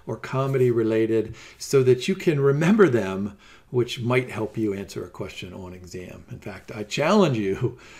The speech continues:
uh, uh, to tell me that these won't, these examples won't help you on an exam. So we have lots and lots of videos to watch. Um,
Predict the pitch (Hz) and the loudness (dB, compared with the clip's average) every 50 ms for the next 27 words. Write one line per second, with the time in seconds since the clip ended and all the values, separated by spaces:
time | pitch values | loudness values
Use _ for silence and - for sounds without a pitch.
0 | - - _ - 131 104 101 98 92 90 87 - _ _ _ _ _ _ _ _ | -20 -20 _ -14 -12 -12 -10 -12 -12 -14 -16 -18 _ _ _ _ _ _ _ _
1 | _ _ - 120 107 107 107 101 - - - - 107 - - 110 104 104 101 98 | _ _ -16 -16 -14 -14 -14 -14 -16 -12 -12 -12 -12 -10 -8 -8 -6 -4 -4 -4
2 | 95 95 98 95 - 110 104 104 98 120 127 151 180 202 196 - - - _ _ | -4 -4 -6 -6 -4 -4 -4 -4 -2 -2 0 2 2 0 0 -4 -10 -20 _ _
3 | _ _ - 117 110 110 95 98 104 101 95 107 110 110 - - 107 92 90 107 | _ _ -6 -6 -4 -4 -6 -8 -10 -6 -4 -2 -2 -2 -2 -4 -6 -6 -6 -6
4 | 117 120 113 - 110 98 87 - - 87 85 85 82 78 - _ - - 95 87 | -6 -6 -8 -10 -12 -14 -14 -14 -14 -14 -14 -14 -16 -20 -20 _ -18 -16 -16 -14
5 | 87 87 85 90 120 120 - 104 110 123 123 123 127 - _ _ _ _ _ _ | -14 -16 -16 -16 -16 -16 -16 -16 -16 -16 -16 -18 -20 -20 _ _ _ _ _ _
6 | _ _ _ _ _ _ _ _ _ - - - - _ _ _ _ - - 151 | _ _ _ _ _ _ _ _ _ -20 -20 -20 -20 _ _ _ _ -6 0 2
7 | 151 151 127 123 123 120 131 147 175 180 180 185 156 143 147 139 - 131 123 131 | 4 6 6 6 4 4 4 4 4 4 2 0 0 0 0 0 -2 2 4 4
8 | 127 127 123 120 120 110 - - 127 113 104 101 95 92 98 - - - - - | 6 6 6 6 4 2 0 -2 -2 -2 0 -2 -2 -4 -6 -6 -6 -6 -6 -8
9 | - - _ _ _ - 123 117 104 107 104 104 104 101 101 101 104 | -10 -14 _ _ _ -18 -16 -14 -14 -12 -12 -12 -12 -12 -12 -14 -16